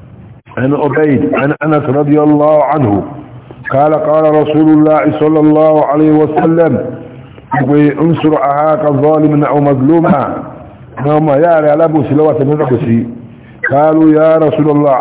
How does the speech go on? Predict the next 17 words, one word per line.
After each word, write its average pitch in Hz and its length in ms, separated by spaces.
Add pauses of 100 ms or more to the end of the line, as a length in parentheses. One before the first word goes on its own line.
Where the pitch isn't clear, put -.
(120)
هذا 156 420
ننصره 147 580 (120)
مظلوما." 120 500 (640)
Ṣé 196 220
ìyá 170 160
àrùn 165 280
lọ́wọ́ 151 160
tó 151 60
kọ́ 156 140
tẹ̀lé 127 220
sí - 120
fún 226 320
ìbánkárà 202 640
fún? 104 200 (1400)
"كيف 180 380
ننصر 147 520 (400)
ظالما؟" 117 400